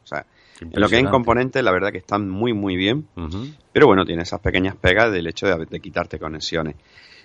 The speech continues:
Speaker 1: Y en cuanto a precios, eh, pues se moverán entre los mil seiscientos noventa y nueve euros de la versión de trece pulgadas,
Speaker 2: Sí.
Speaker 1: con tecla, eh, de función física, es decir, sin la pantallita esta que hemos hablado, y nos podemos ir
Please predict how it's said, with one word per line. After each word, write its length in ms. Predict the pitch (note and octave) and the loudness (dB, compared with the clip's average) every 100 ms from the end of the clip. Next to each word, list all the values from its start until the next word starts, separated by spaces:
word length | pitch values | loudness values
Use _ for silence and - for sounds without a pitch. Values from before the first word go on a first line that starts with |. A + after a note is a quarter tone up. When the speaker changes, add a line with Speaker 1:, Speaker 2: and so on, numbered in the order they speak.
| _ | _
Speaker 1:
Y 100 | D3 | 2
en 80 | D3 | 4
cuanto 300 | D3+ C#3+ C#3 | 4 4 4
a 100 | C3+ | 4
precios, 520 | C#3+ D#3+ - D#3+ F3 - - | 2 -2 0 0 0 -2 -2
eh, 360 | G#2+ F#2+ F#2 | 0 2 0
pues 120 | F2 - | -2 -4
se 60 | |
moverán 320 | G#2 G2+ G#2+ C3 | 0 4 4 2
entre 240 | B2 A2+ | -2 0
los 120 | G2+ | 0
mil 200 | G#2 C3+ | 0 -2
seiscientos 420 | C#3 C#3+ C#3+ C#3 C3+ | -2 -4 -4 -4 -2
noventa 320 | B2+ B2+ C3 | 0 -2 -2
y 40 | |
nueve 260 | C3+ C3 C3 | -2 2 4
euros 260 | C#3 G#2 | 4 4
de 60 | F2+ | 2
la 80 | E2+ | 0
versión 320 | E2+ - A2+ | 0 0 0
de 100 | A2+ | 0
trece 280 | G#2+ A#2 A#2 | 0 -2 0
pulgadas, 480 | B2 B2+ C3 C#3+ G#3+ _ | 0 4 6 4 2 _
Speaker 2:
Sí. 60 | - | -6
Speaker 1:
con 280 | E2+ F#2+ F#2 | -2 0 0
tecla, 460 | - A2+ G2+ E2+ - _ F#2 | 2 2 2 -2 -4 _ -10
eh, 180 | F2 | -8
de 120 | E2+ F2 | -6 -8
función 320 | F#2+ F#2 F#2+ | -8 -6 -4
física, 280 | B2+ B2+ A2 | -4 -2 -2
es 60 | |
decir, 140 | F2+ F2 | -2 -6
sin 120 | E2+ | -6
la 80 | E2 | -8
pantallita 500 | E2 D#2+ D#2+ F2 G2+ | -8 -10 -8 -4 -4
esta 160 | G2+ | -2
que 60 | G#2 | -2
hemos 140 | G#2+ | 2
hablado, 280 | A#2+ C3+ E3+ - _ _ _ _ _ _ _ _ - _ _ _ | 4 4 2 -4 _ _ _ _ _ _ _ _ -12 _ _ _
y 240 | F3 F3+ E3+ | 4 6 6
nos 160 | C3 | 4
podemos 320 | - A#2+ A#2 | 2 0 2
ir 180 | B2 C3 | 0 -2